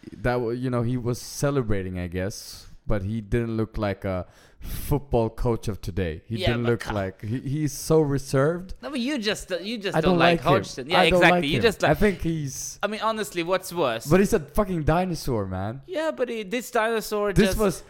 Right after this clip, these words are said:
Speaker 1: you know, uh, to be honest, I only saw the highlights of this game, and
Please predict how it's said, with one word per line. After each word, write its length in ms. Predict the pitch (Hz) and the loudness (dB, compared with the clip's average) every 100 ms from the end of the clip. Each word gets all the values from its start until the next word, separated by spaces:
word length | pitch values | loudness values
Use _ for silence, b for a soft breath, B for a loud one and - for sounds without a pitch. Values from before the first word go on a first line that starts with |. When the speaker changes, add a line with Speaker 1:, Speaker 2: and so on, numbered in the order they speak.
| B - - _ - | B -20 -20 _ -12
Speaker 1:
you 180 | 165 180 | -4 0
know, 240 | 190 202 | 2 2
uh, 500 | 117 - 57 60 52 57 - | -4 -8 -8 -10 -12 -16 -18
to 120 | - 135 | -8 -2
be 80 | 143 | 0
honest, 220 | 156 147 | 0 -2
I 80 | 139 | 0
only 260 | 143 147 | 0 -2
saw 220 | 135 147 | -2 -2
the 140 | 135 127 | 0 -2
highlights 520 | 123 135 139 139 135 | 0 -2 0 -4 -4
of 100 | 139 | -4
this 160 | 139 139 | -4 -4
game, 320 | 151 143 151 | -6 -4 -4
and 400 | 117 117 113 - | -4 -4 -6 -10